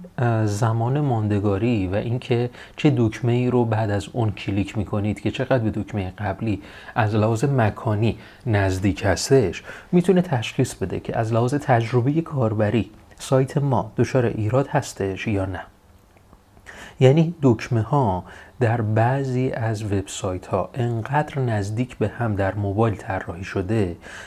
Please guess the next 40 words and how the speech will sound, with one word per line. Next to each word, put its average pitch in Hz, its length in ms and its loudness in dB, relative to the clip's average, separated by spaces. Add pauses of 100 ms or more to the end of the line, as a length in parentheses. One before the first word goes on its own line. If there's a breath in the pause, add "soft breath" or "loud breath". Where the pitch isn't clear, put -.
(120 loud breath)
که 139 100 2
فرد 135 440 0
وقتی 139 220 -2
که 165 120 0
می‌خواد 135 340 -2
کلیکی 143 440 -2
روی 101 180 2
اون 95 240 -4
انجام 95 440 -4
بده، 123 260 -2
اشتباهی 127 640 0
یک، 139 400 2 (440 loud breath)
ام، 107 540 0
حالا 113 320 0
دکمه 139 340 0
دیگری 123 440 4
رو 98 120 -2
کلیک 95 420 -6
می‌کنه 95 380 -8
و 101 80 2
این 135 240 2
باعث 123 360 0
می‌شه 139 200 -4
که، 123 340 -2 (460 loud breath)
اه، 101 500 0 (100)
فرد - 480 2 (140)
یک 110 400 0
صفحه 120 380 0
دیگری 123 360 4
رو 107 120 2
باز 90 280 -2
کنه 95 420 -12
و 107 100 2
بعدش 110 360 2
روی 107 400 0 (460 loud breath)
بک 107 200 4
کلیک 107 400 -4
بکنه 110 360 -2
و 104 160 0
مجدد 107 640 0